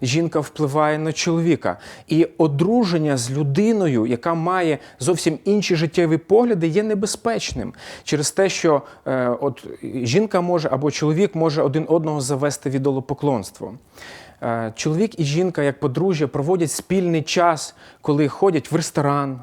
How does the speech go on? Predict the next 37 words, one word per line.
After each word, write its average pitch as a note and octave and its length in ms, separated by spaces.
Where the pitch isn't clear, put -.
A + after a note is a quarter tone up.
в - 80
кафе, C#3 500
можливо, D#3+ 260
ходять, D#3+ 560
е, B2 500
в - 140
к-, D3 140
в - 80
кіно, D#3+ 400
в C#3+ 80
кінотеатр, C#3 760
або F#3 260
дивляться, F3 580
е, B2+ 280
якийсь C3+ 320
фільм F#3 320
перед D3 240
екраном E3+ 500
комп'ютера. D3 580
Це - 200
все G#3+ 280
непогано. E3 840
Але C3+ 160
в D3+ 40
мене F3+ 180
стоїть D#3+ 240
запитання: D#3 640
чи D#3 340
ви, D3 260
як C#3 260
подружжя, C#3+ 540
проводите F#3+ 600
час C#3+ 520
у C#3+ 100
спільному B2+ 720
читанні C3 640
Біблії? A#2 680